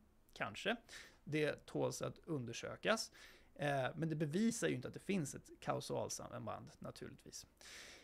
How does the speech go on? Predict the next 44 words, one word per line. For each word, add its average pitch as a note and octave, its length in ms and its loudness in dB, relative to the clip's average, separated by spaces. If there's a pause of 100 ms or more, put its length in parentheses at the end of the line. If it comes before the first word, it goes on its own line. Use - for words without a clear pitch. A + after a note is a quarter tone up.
(120)
Eh, E3 400 10 (1200)
så G3 140 4
det G3 80 6
första - 760 10
som G3 120 2
man F#3 100 6
måste F3+ 200 4
titta E3 220 4
på, C#3 140 0
stämmer A3 400 10
den F#3 120 10
här, D3+ 580 4
<laughs> D3+ 40 -4
stämmer G#3 380 6
den D#3+ 140 6
här, C#3 220 4
eh, C3 520 0
eh, A#2+ 260 0
korrelationen D3 640 4
då, A#2+ 100 -2
det C3 80 0
här C3 100 -2
sambandet B2 500 0
över C3 140 0
tid? - 260 2
Nej, G#3 220 10
det G3 80 4
stämde E3+ 260 6
inte D3 140 0
förra A#3 260 6
året. - 300 4 (100)
Varför E3+ 300 8
inte D#3+ 140 2
då? A#3 220 2 (200)
Är D3 180 2
migrationen C#3 560 0
helt C3+ 180 -2
plötsligt B2 420 -2
dålig E3+ 480 2
för A#2+ 100 -4
B A#2+ 200 -2
N A2+ 120 -4
P-tillväxten, - 1200 -8 (500)
eh, - 140 2